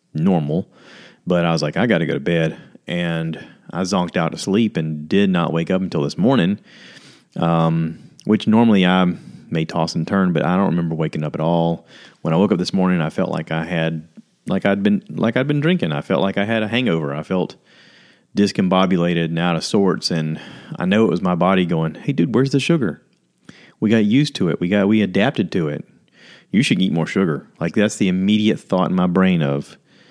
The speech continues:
when I woke up this morning, my internal dialogue said, "Hey, we should eat something with some sugar in it so we can get this back on track." And I know what that is. I could recognize it, and I said, "No. No,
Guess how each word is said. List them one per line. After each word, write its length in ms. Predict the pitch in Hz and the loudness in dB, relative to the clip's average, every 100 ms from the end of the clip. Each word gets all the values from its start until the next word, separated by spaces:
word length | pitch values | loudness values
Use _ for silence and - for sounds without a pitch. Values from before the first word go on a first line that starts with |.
| _ _ - | _ _ -4
when 120 | 82 | 0
I 20 | 87 | 2
woke 120 | 98 | 2
up 60 | 90 | 0
this 160 | - | -2
morning, 420 | 82 73 71 73 - _ _ _ _ - - | -4 -4 -6 -10 -18 _ _ _ _ -20 -12
my 320 | - 90 85 | -4 0 0
internal 420 | - 101 101 98 92 | 0 0 0 0 2
dialogue 580 | 90 92 82 76 80 | 2 2 0 0 -4
said, 380 | - 87 80 80 - _ _ - | -2 0 0 -4 -10 _ _ 0
"Hey, 120 | 175 | 2
we 100 | 208 | 2
should 140 | 180 | 2
eat 140 | 143 - | 0 0
something 320 | 120 113 107 | 0 0 0
with 120 | 95 | 0
some 100 | 90 | -2
sugar 300 | - 107 82 | 0 2 2
in 80 | 82 | 0
it 100 | 82 | 0
so 80 | 90 | 0
we 80 | |
can 140 | 101 87 | 0 0
get 140 | 90 | -2
this 140 | - 80 | -4 -4
back 240 | 78 78 | -4 -2
on 100 | 69 | -2
track." 320 | 101 87 - - - - - - _ _ _ _ _ _ 90 | 0 -2 -2 -10 -20 -20 -20 -20 _ _ _ _ _ _ -2
And 100 | 92 | 2
I 60 | |
know 160 | 95 107 | 4 4
what 120 | 98 | 4
that 140 | 85 | 2
is. 240 | 98 85 73 | 2 2 0
I 80 | 76 | -4
could 220 | 73 80 | -4 0
recognize 560 | 95 98 95 98 101 | 0 2 2 4 4
it, 140 | 101 - | 2 0
and 140 | 87 82 | -2 -2
I 80 | |
said, 240 | 82 82 80 | -2 -2 0
"No. 320 | 101 76 - - _ _ _ _ _ _ _ _ - | 0 0 -4 -16 _ _ _ _ _ _ _ _ -6
No, 260 | 127 71 | -2 -2